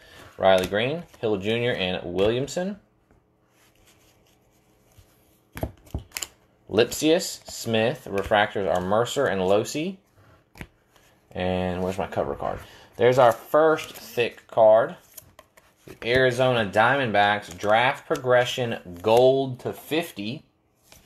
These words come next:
Arizona is Justin Foster with Pavin Smith, Jake McCarthy, and Corbin Carroll. Gold to fifty. Very nice.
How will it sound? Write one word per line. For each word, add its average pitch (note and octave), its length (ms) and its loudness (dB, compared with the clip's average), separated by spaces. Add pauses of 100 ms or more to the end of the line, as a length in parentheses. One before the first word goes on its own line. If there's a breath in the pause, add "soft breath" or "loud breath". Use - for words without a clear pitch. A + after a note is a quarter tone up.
(1600 soft breath)
Arizona A#2 880 0
is A2+ 760 -2
Justin G2 400 -2
Foster A2+ 580 2 (160 soft breath)
with - 160 -12
Pavin B2+ 300 -4
Smith, B2 360 -4
Jake C#3 220 -2
McCarthy, B2+ 460 2
and F#2+ 100 -10
Corbin D#3+ 420 -4
Carroll. A#2 480 -2
Gold G#2 720 0
to F#2+ 120 -12
fifty. A#2 520 -8
Very G2+ 240 -6
nice. F#2+ 380 -6